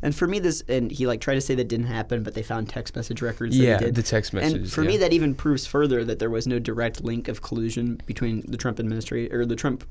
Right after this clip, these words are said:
Speaker 1: campaign and the Russian government, because why would they need Roger Stone to be begging a, uh,
Speaker 2: Right.
Speaker 1: a radio host
Speaker 2: Mm-hmm.
Speaker 1: for, for information? It just doesn't really add up for me. Um, and I haven't really even seen any concrete evidence to see that tie. At this point, I just like to see it wrapped up.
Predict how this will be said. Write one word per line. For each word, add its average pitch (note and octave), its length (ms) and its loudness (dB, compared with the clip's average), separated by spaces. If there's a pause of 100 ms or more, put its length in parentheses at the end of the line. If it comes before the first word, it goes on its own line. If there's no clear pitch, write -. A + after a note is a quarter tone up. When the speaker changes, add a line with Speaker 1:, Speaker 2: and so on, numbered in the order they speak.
(160)
Speaker 1:
campaign A2+ 520 -2
and A2+ 220 -4
the A2 60 -4
Russian A2+ 280 -4
government, A#2 400 -2 (280)
because C3 260 2
why B2 140 2
would C#3+ 160 4
they C3+ 80 4
need B2+ 180 0
Roger A#2 300 0
Stone A#2+ 340 -2
to A2 60 -2
be A2 140 -2
begging A2+ 500 -2 (380)
a, B2 200 2
uh, C#3 40 8
Speaker 2:
Right. A2+ 240 8
Speaker 1:
a B2+ 80 0
radio C#3 320 4
host C#3 260 2
Speaker 2:
Mm-hmm. A#2 160 6
Speaker 1:
for, A#2+ 260 2
for C3 220 0 (160)
information? E3+ 460 2
It F#3+ 60 6
just F#3+ 180 2
doesn't F3 240 6
really B2 220 2
add A2 180 0
up G#2 160 -4
for B2+ 140 -2
me. B2+ 240 0 (320)
Um, A#2+ 160 0
and A2+ 80 0
I C#3 40 6
haven't D3 180 4
really A#2+ 200 2
even A2 160 -2
seen A2+ 240 -2
any A2+ 140 -2
concrete A#2 540 -4
evidence A2 380 -2
to - 80 -6
see - 180 -6
that - 200 -6
tie. - 220 -6
At - 180 -4
this D3 140 0
point, C#3 200 0
I A#2 60 0
just A2+ 160 -4
like A#2 140 -2
to B2 60 -6
see A#2+ 200 -2
it A2 100 -2
wrapped A2 260 -4
up. A#2+ 200 -4